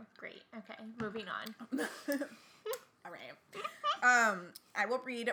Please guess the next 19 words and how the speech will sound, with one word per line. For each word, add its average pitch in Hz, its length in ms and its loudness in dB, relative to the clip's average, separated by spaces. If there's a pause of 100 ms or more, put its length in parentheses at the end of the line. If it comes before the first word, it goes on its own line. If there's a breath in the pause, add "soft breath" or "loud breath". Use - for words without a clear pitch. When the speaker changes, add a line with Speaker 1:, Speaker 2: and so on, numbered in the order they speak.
(260)
Speaker 2:
um, 208 500 2
my 214 220 -2
haiku, 220 520 -2
or 202 140 2
I'll 202 140 6
give 202 160 -4
a 202 40 -6
little 202 220 -2
synopsis. 185 800 -6 (1700)
First 262 360 4
day 294 140 4
of 403 200 0
class, 202 680 -2 (640 soft breath)
fire 254 560 6 (100)
from 349 200 0 (120)
ends 214 680 -2
a 247 60 -2
skewing. 202 1120 -6 (760)
Speaker 1:
Wow. 240 280 -10